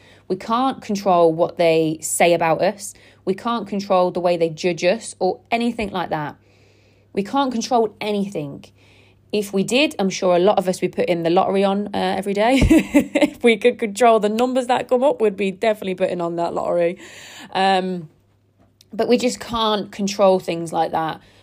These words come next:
We can't control people's opinions, et cetera. So, and to be frank, to be frank with you guys, what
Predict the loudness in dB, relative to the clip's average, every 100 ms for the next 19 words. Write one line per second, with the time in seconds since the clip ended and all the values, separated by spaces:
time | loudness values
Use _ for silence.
0 | _ -6 -4 -4 -2 -2 -2 -6 -8 -10
1 | -6 -4 -2 -2 -4 -8 -8 -8 -4 -6
2 | -6 _ _ _ -4 4 6 4 0 -12
3 | _ _ _ _ _ _ _ _ _ _
4 | _ _ -4 -4 0 -2 0 0 -2 -2
5 | -12 -16 -4 -4 2 0 0 -4 -2 0
6 | 0 -2 2 2 2